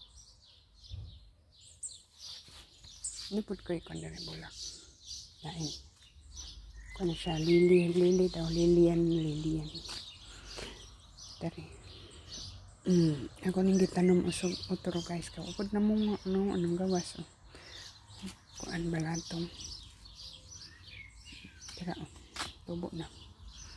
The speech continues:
Akong gitanom us utro, kay kuan man. Kuan siya ni. Ngayon siya ni. Deres di ka sa, oh, na, de. Na lang. Gimaw na, gimaw. Ano siya, okra. Okra.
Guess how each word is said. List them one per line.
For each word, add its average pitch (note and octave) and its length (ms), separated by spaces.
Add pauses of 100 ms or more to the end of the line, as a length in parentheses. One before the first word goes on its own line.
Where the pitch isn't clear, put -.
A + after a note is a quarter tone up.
(240)
Akong A#3 240
gitanom A3+ 400
us A3 240
utro, A3 400
kay G3+ 160
kuan F#3+ 320
man. E3+ 160 (400)
Kuan F#3+ 240
siya F#3+ 160
ni. F#3 160 (1040)
Ngayon F#3 240
siya F#3 160
ni. E3+ 160 (960)
Deres F#3 320
di G3 80
ka F3+ 160
sa, E3 240
oh, E3 320
na, G3 160
de. F#3+ 160 (240)
Na F3 80
lang. E3+ 160 (960)
Gimaw F3+ 480 (160)
na, F#3 160
gimaw. F3+ 400 (1700)
Ano F#3+ 160
siya, F3 240
okra. D3+ 400 (1400)
Okra. F3+ 640